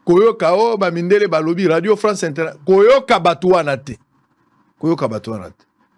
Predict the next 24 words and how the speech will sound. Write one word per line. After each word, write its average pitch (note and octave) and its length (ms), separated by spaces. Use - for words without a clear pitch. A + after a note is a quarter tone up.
Arbitre D3+ 640
na F3 140
nganga, B2 440
arbitre D3+ 500
aleki C#3 300
nganga B2+ 240
na A#2 80
makasi. A2 500
Seni G3 460
mutu D3+ 220
akopublie C#3 500
résultat, A2 560
Cour F#3 180
constitutionnelle D3+ 420
mutu B2+ 140
akoconfirme. G#2+ 680
Yo F#3 180
tigala G3 340
na D3+ 100
français, D3+ 360
no, F3+ 140
ba D3 180
Russe F3+ 280
bazoya, D#3 580